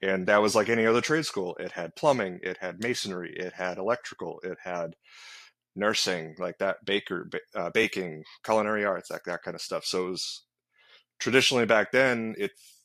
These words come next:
those schools were looked at to kids that would go to that school, learn their trade, get their apprenticeship or whatever certification they needed, go get a job after s-, after high school. And college was usually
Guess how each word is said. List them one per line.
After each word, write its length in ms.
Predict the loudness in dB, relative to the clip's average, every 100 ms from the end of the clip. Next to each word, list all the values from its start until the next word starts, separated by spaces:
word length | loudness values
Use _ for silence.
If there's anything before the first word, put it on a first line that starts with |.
| _ _ _ _ _ _
those 220 | 0 2
schools 320 | 2 0 -2 -2
were 80 |
looked 260 | -2 -2 -2
at 220 | -4 -4
to 140 | -12 -12
kids 280 | -6 -6 -4
that 160 | -6 -6
would 140 | -8
go 160 | -6 -4
to 80 | -2
that 200 | -2 -2
school, 420 | -4 -6 -6 -10 _ _ _ _ _
learn 320 | -4 -2 0
their 140 | -2 -2
trade, 420 | -2 -2 -2 -8 -10
get 140 | -6
their 120 | -6
apprenticeship 640 | -6 -8 -8 -6 -6 -6 -6
or 60 |
whatever 260 | -6 -6 -6
certification 640 | -6 -6 -8 -8 -8 -8
they 100 | -10
needed, 380 | -6 -4 -4 -6 -12 _ _ -20 _ _ _ _
go 120 | -2 0
get 140 | 0
a 60 | -2
job 260 | -2 -4
after 240 | -10 -10 -8
s-, 200 | -8 -10 -12
after 320 | -12 -10 -12 _
high 160 | -2 -2
school. 260 | -2 -8 -14 -20 -14
And 160 | -10 -4
college 400 | -2 -2 -4 -8
was 340 | -6 -6 -8 -2
usually 500 | 0 0 -2 -6